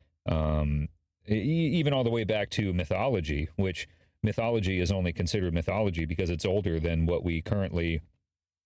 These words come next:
than the predominant current religious way of thinking. But really, no, there's no difference between thinking, like,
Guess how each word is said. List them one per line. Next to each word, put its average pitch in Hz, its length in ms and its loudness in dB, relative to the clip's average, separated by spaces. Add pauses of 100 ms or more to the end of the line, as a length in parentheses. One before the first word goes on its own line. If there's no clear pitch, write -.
(180)
than 92 180 2
the 95 60 0
predominant 95 540 -2
current 113 320 0 (120)
religious 85 640 0 (340)
way 92 160 2
of 82 100 -4
thinking. 87 420 0
But 82 180 0 (300)
really, 170 240 2
no, 117 160 2
there's 120 240 0
no 92 120 0
difference 87 460 0
between 87 360 -2
thinking, 87 440 0
like, 82 280 0